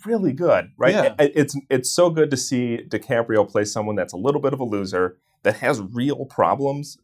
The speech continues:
Speaker 1: outside of just, like, you know, being stranded in the wilderness <laughs> or whatever,
Speaker 2: Sure.
Speaker 1: that has, like, personal problems and failings.
Speaker 2: Yeah.
Speaker 1: And, like, that he is nailing it. Like,
Speaker 2: Yeah.
Speaker 1: it was, it was,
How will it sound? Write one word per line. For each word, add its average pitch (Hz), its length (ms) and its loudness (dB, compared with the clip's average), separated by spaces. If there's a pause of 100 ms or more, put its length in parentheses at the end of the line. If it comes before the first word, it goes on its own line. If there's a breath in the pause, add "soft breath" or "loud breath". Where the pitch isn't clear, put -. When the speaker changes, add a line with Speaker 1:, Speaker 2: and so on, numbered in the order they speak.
Speaker 1:
outside 101 440 2
of 98 120 -4
just, 95 180 -4
like, 90 220 -2 (240)
you 90 80 -6
know, 85 80 0
being 85 200 -2
stranded 87 380 -6
in 143 60 -4
the 139 80 0
wilderness 113 500 -2
<laughs> - 40 -20
or 127 80 2
whatever, 95 280 0
Speaker 2:
Sure. 110 280 -10
Speaker 1:
that 135 100 6
has, 139 120 6
like, 120 200 4 (220)
personal 123 460 0
problems 120 520 0
and 101 120 -12
failings. 135 580 -4 (280 soft breath)
Speaker 2:
Yeah. 131 200 4 (100)
Speaker 1:
And, - 180 -14
like, 110 220 2
that 104 240 4 (340)
he 120 320 2
is 107 200 -6 (100)
nailing 78 360 -4
it. - 80 -20 (320)
Like, 87 160 0
Speaker 2:
Yeah. - 80 -20
Speaker 1:
it 110 40 -2
was, 104 280 -2
it 117 100 10
was, - 360 2